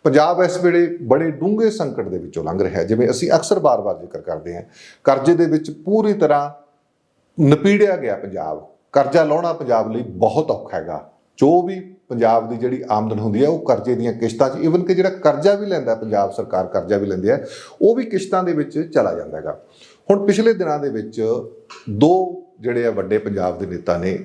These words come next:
ਉਹਨਾਂ ਦੇ ਵਿੱਚ ਬਹੁਤ ਵੱਡੀ ਕਿਰਦਾਰਕੁਸ਼ੀ ਦੀ ਇੱਕ ਰੇਸ ਚੱਲੀ, ਜੋ ਕਿ ਬੜਾ ਮੰਦਭਾਗਾ ਹੈ। ਪਹਿਲਾਂ ਤਾਂ ਅਮਰਿੰਦਰ ਸਿੰਘ ਰਾਜਾ ਵੜਿੰਗ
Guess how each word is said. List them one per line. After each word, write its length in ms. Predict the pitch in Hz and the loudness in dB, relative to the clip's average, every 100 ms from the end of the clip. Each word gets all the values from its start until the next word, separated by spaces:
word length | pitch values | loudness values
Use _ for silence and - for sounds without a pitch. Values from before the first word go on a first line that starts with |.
| - | -2
ਉਹਨਾਂ 180 | 160 165 | 0 0
ਦੇ 100 | 139 | -2
ਵਿੱਚ 280 | 120 - | -4 -4
ਬਹੁਤ 540 | 127 123 107 110 - 120 | -4 0 0 2 0 -2
ਵੱਡੀ 540 | 101 101 107 104 104 | -2 0 0 -2 -4
ਕਿਰਦਾਰਕੁਸ਼ੀ 680 | - 117 127 139 - 156 180 | 0 4 4 4 0 -4 -4
ਦੀ 100 | 160 | -4
ਇੱਕ 280 | 160 156 156 | 0 0 2
ਰੇਸ 500 | 131 220 202 190 - | 2 2 2 0 -2
ਚੱਲੀ, 280 | 101 90 87 - - - | -4 -4 -8 -14 -20 0
ਜੋ 100 | 147 | 0
ਕਿ 100 | 165 | 2
ਬੜਾ 220 | 131 107 | 0 0
ਮੰਦਭਾਗਾ 520 | - 76 76 - - 69 | 0 -4 -8 -6 -6 -10
ਹੈ। 80 | - _ _ - _ _ - - - _ | -14 _ _ -20 _ _ -20 -20 -20 _
ਪਹਿਲਾਂ 240 | 147 190 196 | 2 2 2
ਤਾਂ 380 | 175 175 175 | 2 0 -2
ਅਮਰਿੰਦਰ 320 | 131 139 139 151 | 0 0 0 -2
ਸਿੰਘ 300 | 180 170 123 | -4 -2 0
ਰਾਜਾ 240 | 107 104 | 2 0
ਵੜਿੰਗ 280 | 98 82 | -2 -6